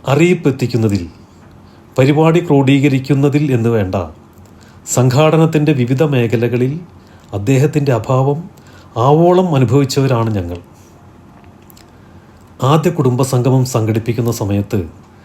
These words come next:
തുണ്ടുകടലാസുകളിൽ പുതിയതായി കണ്ടെത്തിയ പള്ളിപ്പാടന്മാരുടെ പേരുമായി, പുതിയ കളിപ്പാട്ടം കിട്ടിയ കുട്ടിയുടെ നിഷ്കളങ്കമായ ചിരിയുമായി ഞങ്ങൾക്കിടയിലേക്ക് ഓടിയെത്തിയിരുന്ന കൊച്ചാപ്പ ഇന്നും കൺമുന്നിൽ തെളിഞ്ഞു നിൽക്കുന്നു.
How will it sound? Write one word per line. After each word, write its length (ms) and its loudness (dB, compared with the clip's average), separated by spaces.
തുണ്ടുകടലാസുകളിൽ 1080 2
പുതിയതായി 640 2
കണ്ടെത്തിയ 520 0
പള്ളിപ്പാടന്മാരുടെ 1000 0
പേരുമായി, 580 -2
പുതിയ 260 0
കളിപ്പാട്ടം 540 0
കിട്ടിയ 280 0
കുട്ടിയുടെ 560 0
നിഷ്കളങ്കമായ 800 0
ചിരിയുമായി 640 0
ഞങ്ങൾക്കിടയിലേക്ക് 800 2
ഓടിയെത്തിയിരുന്ന 640 0
കൊച്ചാപ്പ 440 -6
ഇന്നും 320 0
കൺമുന്നിൽ 500 -2
തെളിഞ്ഞു 400 -2
നിൽക്കുന്നു. 400 -8